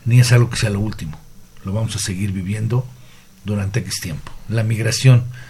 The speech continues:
a nivel internacional seguirá existiendo, ¿sí? Mencionábamos en el momento anterior, en el sexenio anterior, ¿sí? Eh, la posible eliminación de, de esas fronteras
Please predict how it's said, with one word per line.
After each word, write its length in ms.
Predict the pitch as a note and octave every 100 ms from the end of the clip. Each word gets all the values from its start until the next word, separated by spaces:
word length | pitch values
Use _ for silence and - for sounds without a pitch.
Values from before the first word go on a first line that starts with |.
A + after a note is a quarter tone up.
| -
a 80 | A2+
nivel 280 | G#2 G#2+ A2+
internacional 760 | G2+ G2 F#2+ G2 G2+ A2+ D#3 - - - -
seguirá 360 | - F#2 G2
existiendo, 720 | A2+ - - - A2 A2 D3+ - - - - -
¿sí? 260 | - G2+ B2 - - - -
Mencionábamos 960 | A2+ G2+ A#2 A#2+ A#2 A2+ G#2+ - - - - - -
en 120 | G#2 G2+
el 100 | F#2
momento 360 | G2 G#2 G2+
anterior, 360 | A#2 A#2+ B2+ C#3+
en 60 |
el 100 | G#2 G2
sexenio 400 | G2 - G#2+ A2
anterior, 460 | - B2 C3 C3+ - - - - -
¿sí? 340 | - A2+ A#2 - -
Eh, 640 | A#2 G2 F#2+ F#2 F#2 E2+ - - - -
la 160 | A#2+
posible 720 | A2+ - B2+ A#2+ A#2+ A2 - A#2+
eliminación 840 | G#2+ G#2+ G#2+ G2+ - C3 A#2+ A2
de, 240 | G2+ E2+ D#2 - - - - - -
de 100 | A2+
esas 200 | A2+ A#2+
fronteras 500 | - A2+ A2+ B2 C#3+